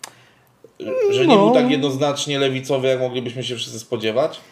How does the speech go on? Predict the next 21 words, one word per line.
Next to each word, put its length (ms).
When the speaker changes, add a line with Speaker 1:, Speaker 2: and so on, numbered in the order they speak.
Speaker 2:
Bo 100
jego 180
wkurza 320
przesadność, 500
poprawność 580
polityczna, 600
ale 200
to 220
jest 220
trend, 240
Speaker 1:
Tak. 100
Speaker 2:
który 180
idzie 300
do 100
nas 580
z 140
tak 140
zwanego 360
zachodu, 320
ze 120
Stanów. 520